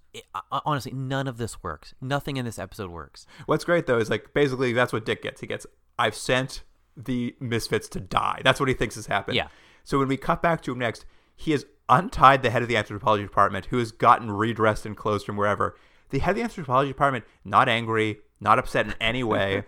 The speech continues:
Speaker 1: <laughs>
Speaker 2: He's just like, "Dick, calm down. Let's just call the s-, the state, like, uh, patrol to have them warn the Misfits on their drive." And I'm just like, "This guy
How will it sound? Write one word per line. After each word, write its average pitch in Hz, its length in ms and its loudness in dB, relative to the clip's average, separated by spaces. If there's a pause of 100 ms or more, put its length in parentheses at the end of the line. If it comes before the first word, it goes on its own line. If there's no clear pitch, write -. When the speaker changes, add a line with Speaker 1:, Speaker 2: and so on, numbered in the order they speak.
Speaker 1:
<laughs> 254 560 -6
Speaker 2:
He's 135 120 -2
just 143 180 -6
like, 107 300 0
"Dick, 131 260 0
calm 135 300 -4
down. 101 420 0 (240)
Let's - 140 -12
just - 180 -8
call 160 720 2
the 120 80 -12
s-, - 220 -12 (120)
the 120 400 -8
state, 127 520 2 (100)
like, 117 460 2
uh, 104 320 6
patrol 101 760 2 (220)
to 117 120 0
have 117 260 6
them 110 240 0
warn 127 640 8 (380)
the 143 80 0
Misfits 123 420 0
on 110 180 6
their 110 120 4
drive." 104 400 6 (200)
And 156 100 2
I'm 147 60 2
just 147 120 -4
like, 139 180 2 (200)
"This 147 180 2
guy 139 560 4